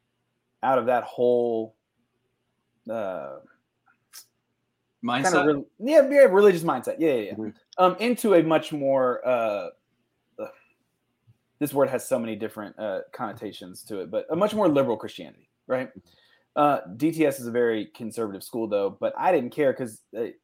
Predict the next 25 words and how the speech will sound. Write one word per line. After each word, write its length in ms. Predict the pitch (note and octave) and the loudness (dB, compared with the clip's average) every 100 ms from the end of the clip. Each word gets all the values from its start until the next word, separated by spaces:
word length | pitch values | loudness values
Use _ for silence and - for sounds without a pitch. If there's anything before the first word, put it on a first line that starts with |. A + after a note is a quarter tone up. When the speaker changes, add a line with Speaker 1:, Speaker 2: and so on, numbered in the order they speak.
| _ | _
Speaker 1:
you 160 | C3 C3 | -6 -6
know, 240 | A2 F#2+ - | -6 -10 -2
what 200 | A#2+ B2+ | 2 4
I 120 | C3+ | 2
knew 260 | C#3 G3 F3 | 0 0 2
about 320 | A2+ G#2 A2 | 2 2 2
it, 200 | A2 - | 0 -4
um, 480 | A#2+ A2 G#2+ G#2 G#2+ _ _ _ _ _ _ _ _ - | -10 -10 -10 -12 -16 _ _ _ _ _ _ _ _ 0
uh, 140 | B2 | 0
the 120 | F#2+ A#2 | 0 -6
seminary 540 | - D#3 D3 C3+ B2+ | -4 -2 0 0 0
had 280 | C3 C3 A#2 | 2 0 0
the 80 | G#2+ | -10
best 680 | A2 B2+ C3+ C3 - - _ _ | 0 4 4 0 -14 -20 _ _
N-, 160 | A#2 A2+ - | -14 -12 -10
New 220 | B2+ B2+ | -6 -6
Testament 600 | - C#3 - C3+ B2 B2 _ _ _ _ _ _ _ _ | -2 -2 -2 -8 -8 -10 _ _ _ _ _ _ _ _
program 420 | C3+ C3 C#3 C3+ | 4 4 -2 -4
studying, 500 | - C3+ C3 A#2+ - | 2 2 2 -4 -8
you 140 | C3 B2 | -6 -6
know, 160 | A2+ - | -6 -10
Koine 380 | - C#3+ B2+ A#2+ | -8 -4 -2 -4
Greek 380 | G#2+ B2+ C#3+ - _ _ - | -2 -4 -4 -10 _ _ 0
in, 140 | D3+ | 2
like, 200 | C#3+ A2 | 2 -2